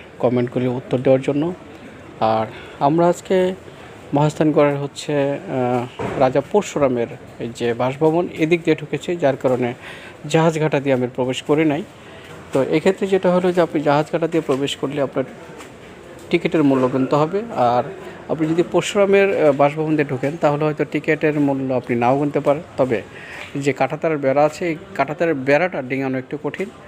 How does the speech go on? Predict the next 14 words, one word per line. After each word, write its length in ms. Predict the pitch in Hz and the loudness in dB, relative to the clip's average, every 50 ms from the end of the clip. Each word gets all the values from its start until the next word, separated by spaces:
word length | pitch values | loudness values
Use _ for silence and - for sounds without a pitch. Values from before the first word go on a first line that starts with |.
| - - - - - - | -20 -20 -20 -20 -10 -6
তবে 140 | - 151 151 | -4 -4 -2
চোরা 240 | 147 - 175 175 170 | 0 2 4 4 4
জায়গা 300 | 165 170 170 165 180 170 | 4 2 2 2 2 0
আছে, 300 | 170 170 - - 202 190 | 0 -2 -4 -4 -2 -2
আমরা 220 | 175 143 139 139 | 0 0 2 2
হয়তো 200 | 139 143 143 - | 0 0 -2 -4
খুঁজে 220 | 131 - 135 147 143 | -4 -2 0 0 0
পেয়েছি, 300 | - 156 147 147 - 165 | 0 0 -2 -2 -2 -2
তাই 180 | - 156 131 | 0 2 4
আমরা 200 | 117 113 117 117 | 4 2 2 0
এদিক 200 | 123 131 147 143 | 2 2 2 0
দিয়ে 120 | 143 143 135 | 0 -2 -4
ঢুকেছি 380 | 139 120 123 117 - 117 101 | -4 -8 -10 -10 -10 -10 -10
আজকে। 300 | 101 123 - - - - | -10 -12 -14 -14 -16 -16